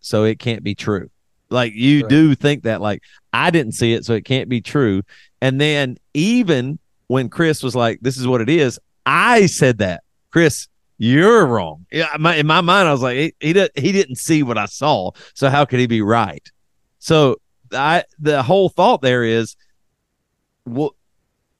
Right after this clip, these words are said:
Speaker 1: how can you trust any of this stuff? Because people see stuff, and then how can they believe what you're saying, or how can you believe what they're saying? And then there must be some truth to all of it.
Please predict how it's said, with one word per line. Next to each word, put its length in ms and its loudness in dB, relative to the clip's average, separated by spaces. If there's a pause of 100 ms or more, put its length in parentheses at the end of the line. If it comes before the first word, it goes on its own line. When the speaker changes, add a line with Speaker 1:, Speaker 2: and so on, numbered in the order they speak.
(240)
Speaker 1:
how 260 0
can 200 -4
you 120 0
trust 680 0 (640)
any 240 2
of 80 2
this 120 -4
stuff? 220 0
Because 400 0
people 320 0
see 220 -2
stuff, 460 -4 (520)
and 140 2
then 260 0 (200)
how 240 0
can 180 -2
they 140 2
believe 460 0
what 160 -2
you're 160 0
saying, 340 -4
or 60 -8
how 160 -2
can 120 -10
you 120 -4
believe 200 0
what 140 -6
they're 160 0
saying? 380 -4 (300)
And 140 0
then 340 -2 (220)
there 120 -2
must 200 -2
be 120 -2
some 220 -4
truth 340 -2
to 100 -6
all 320 -6
of 140 -10
it. 100 -18